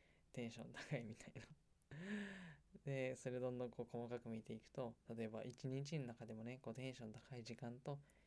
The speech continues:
低い時間っていうのがあったりすると思うんですけども、まあ、そういうのがね、うん、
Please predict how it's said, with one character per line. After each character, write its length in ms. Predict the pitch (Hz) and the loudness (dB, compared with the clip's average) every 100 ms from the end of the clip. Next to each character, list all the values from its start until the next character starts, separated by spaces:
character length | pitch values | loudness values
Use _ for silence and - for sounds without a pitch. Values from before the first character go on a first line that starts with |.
| - | -20
低 200 | - - | -4 0
い 60 | 117 | 0
時 80 | 113 | 0
間 160 | 113 | -4
っ 40 | 110 | -6
て 100 | 113 | -4
い 20 | |
う 60 | 110 | -4
の 40 | |
が 100 | 107 | -2
あ 20 | |
っ 60 | 117 | -4
た 140 | - | -4
り 80 | 107 | -8
す 140 | - 120 | -4 -2
る 100 | 117 | 0
と 120 | 113 | 0
思 200 | 117 131 | 0 0
う 20 | |
ん 60 | 113 | -2
で 60 | |
す 100 | 110 | -6
け 80 | - | -4
ど 100 | 113 | -2
も、 240 | 117 127 - - - - - - | 0 -2 -4 -16 -20 -20 -2 2
ま 60 | |
あ、 40 | 143 | 2
そ 200 | - 120 | 2 0
う 60 | |
い 140 | 120 120 | 2 2
う 40 | |
の 360 | 113 - - - - - | 2 -2 -6 -10 -16 -8
が 80 | 117 | -4
ね、 160 | 120 - - - - - - - | -4 -4 -16 -20 -20 -20 -12 -2
う 60 | |
ん、 160 | 120 | 2